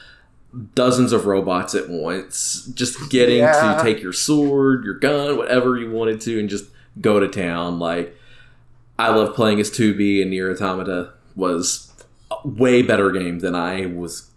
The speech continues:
Speaker 1: anticipating, and the combat in it was fluid and out of all the kind of games we played with similar combat, including, like, um, Metal Gear Rising and Yakuza, this one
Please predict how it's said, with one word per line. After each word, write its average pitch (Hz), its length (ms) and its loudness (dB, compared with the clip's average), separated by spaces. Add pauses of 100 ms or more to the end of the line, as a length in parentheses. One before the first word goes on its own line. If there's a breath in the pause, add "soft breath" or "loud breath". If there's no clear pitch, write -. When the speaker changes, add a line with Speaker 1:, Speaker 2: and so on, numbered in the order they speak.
Speaker 1:
anticipating, 110 1080 0 (160 loud breath)
and 92 160 -4
the - 80 -8
combat 98 500 -2
in 92 100 -4
it 85 80 -6
was - 160 -8
fluid 98 540 -2
and 90 180 -8 (680 soft breath)
out 113 160 2
of 107 180 0
all 139 180 6
the 165 80 4
kind 147 200 4
of 135 80 2
games 131 220 2
we 123 120 2
played 120 300 0
with 107 100 -4
similar 127 400 -2
combat, 110 480 -2
including, 107 460 -4
like, 95 360 -6 (480 soft breath)
um, 87 600 0
Metal 101 280 2
Gear 104 160 0
Rising 95 600 -2
and 85 200 -4
Yakuza, 123 640 2
this 110 180 2
one 95 220 0